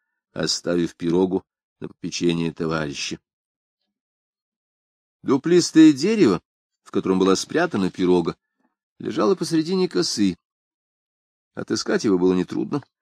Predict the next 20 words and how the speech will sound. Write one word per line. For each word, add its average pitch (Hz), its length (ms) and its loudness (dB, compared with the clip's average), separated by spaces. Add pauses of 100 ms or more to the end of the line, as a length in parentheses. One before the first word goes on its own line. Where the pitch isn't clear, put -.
(960)
Вытащив 190 640 0
пирогу, 104 640 4
Хаттер - 420 -2
и 107 80 2
Непоседа 120 500 0
не 101 100 0
понесли 98 460 -2
её 214 240 0
в - 100 -10
то 190 200 0
место, 180 380 -2
где 160 180 0
поджидал 156 440 -2
зверобой, 151 540 0 (560)
а - 140 -4
тут - 200 -4
же 147 100 2
спустили 135 540 -4
на 95 260 0
воду. 78 260 -8